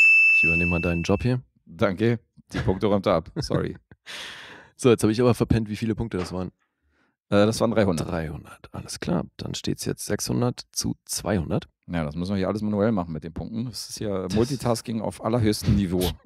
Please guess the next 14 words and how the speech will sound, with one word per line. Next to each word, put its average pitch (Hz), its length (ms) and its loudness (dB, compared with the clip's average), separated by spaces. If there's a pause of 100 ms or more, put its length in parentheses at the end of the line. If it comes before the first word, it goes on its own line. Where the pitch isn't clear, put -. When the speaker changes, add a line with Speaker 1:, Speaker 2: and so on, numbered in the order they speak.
(260)
Speaker 1:
<laughs> - 800 -8
So - 180 0
geil, 113 320 4
ey. 120 400 0
Irgendwelche, 113 640 6
äh, 107 240 4
fünfzehnjährigen 110 880 4 (460)
Leute 120 300 8
auf 101 140 6
Twitch - 300 4
machen 110 220 4
das 104 160 4
wahrscheinlich 110 360 6
so 104 300 6